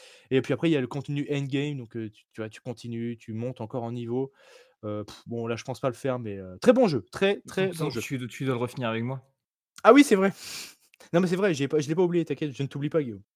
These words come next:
Speaker 1: Euh, voilà pour moi pour la suggestion. Alors, je tiens à vous remercier tous les deux pour le temps que vous m'avez accordé pour ce super cinquième podcast de Welcome to the Jungle. On a passé un super moment tous ensemble pendant environ,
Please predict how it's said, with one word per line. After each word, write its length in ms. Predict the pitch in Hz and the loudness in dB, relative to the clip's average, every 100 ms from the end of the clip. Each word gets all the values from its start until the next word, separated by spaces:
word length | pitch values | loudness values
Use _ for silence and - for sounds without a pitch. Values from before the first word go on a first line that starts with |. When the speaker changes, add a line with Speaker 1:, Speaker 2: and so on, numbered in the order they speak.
| - | -2
Speaker 1:
Euh, 300 | 147 147 139 | 2 2 4
voilà 180 | 175 277 | 6 4
pour 120 | 247 | 4
moi 120 | 233 | 2
pour 140 | - 175 | 4 2
la 80 | |
suggestion. 540 | 160 185 175 170 214 233 | 2 0 0 0 0 2
Alors, 240 | 156 127 | 4 2
je 320 | 131 165 170 | 2 2 2
tiens 240 | 175 - 214 | 2 4 4
à 40 | |
vous 120 | 175 | 4
remercier 340 | 180 185 - 190 | 2 0 0 -4
tous 160 | - | -2
les 100 | 202 | 0
deux 120 | 175 196 | 0 0
pour 160 | 165 | 2
le 80 | 151 | 2
temps 120 | 190 | 0
que 60 | 165 | 0
vous 60 | |
m'avez 160 | 160 151 | 2 2
accordé 340 | 147 151 156 | 4 2 2
pour 160 | 175 151 | 0 -2
ce 140 | - | -6
super 360 | 135 156 180 170 - | -8 -2 0 0 0
cinquième 400 | - 160 170 160 | -2 0 0 0
podcast 480 | 156 151 170 156 | 0 4 4 4
de 80 | 135 | 2
Welcome 400 | 139 151 151 165 | 2 2 2 -2
to 100 | 156 | -2
the 160 | 135 127 | -4 -4
Jungle. 360 | 139 139 170 220 | -4 -2 -2 -2
On 100 | 127 | -4
a 60 | |
passé 240 | 131 131 139 | -4 -4 -4
un 60 | |
super 400 | 120 - 170 185 | -6 -10 -6 -2
moment 200 | 160 156 | -2 -2
tous 220 | 156 147 | -4 -6
ensemble 260 | 147 - 147 | -6 -4 -4
pendant 260 | 127 123 123 | -2 -2 -2
environ, 420 | 127 131 135 | -4 -4 -4